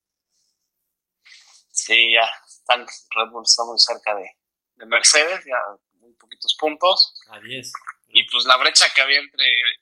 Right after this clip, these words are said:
Speaker 1: Verstappen y Hamilton, pues, también se, se cortó.
Speaker 2: ¿Tú crees que
Speaker 1: Entonces, pues,
Speaker 2: apriete Hamilton?
Speaker 1: yo creo que sí, ¿eh?
Speaker 2: ¿O crees
Speaker 1: O sea,
Speaker 2: que
Speaker 1: para como corrió, eh,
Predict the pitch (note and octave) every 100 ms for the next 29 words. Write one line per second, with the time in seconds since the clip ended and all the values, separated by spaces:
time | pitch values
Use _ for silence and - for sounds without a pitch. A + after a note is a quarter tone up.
0 | _ B2+ A#2+ - C#3 - C3 - C#3 D3
1 | _ F3+ - - G2+ A#2+ - - - -
2 | - - G#2+ - G3+ - _ _ C#3 C#3+
3 | D3+ D#3 D#3 D3 C3+ B2+ A#2 A2 C3 C3+
4 | C3+ - - - A2+ A2+ B2 B2+ C3 C3+
5 | C#3 D3 C#3+ F#3+ _ _ _ _ _ _
6 | _ _ _ _ _ _ _ _ _ _
7 | _ _ _ _ _ _ _ _ F#2 G2
8 | G#2 A2 A2 - A2+ F#2 F2 A2 A#2 B2
9 | B2 B2 A2+ C3 B2+ B2 B2 B2 B2 B2
10 | A#2+ C3+ D#3+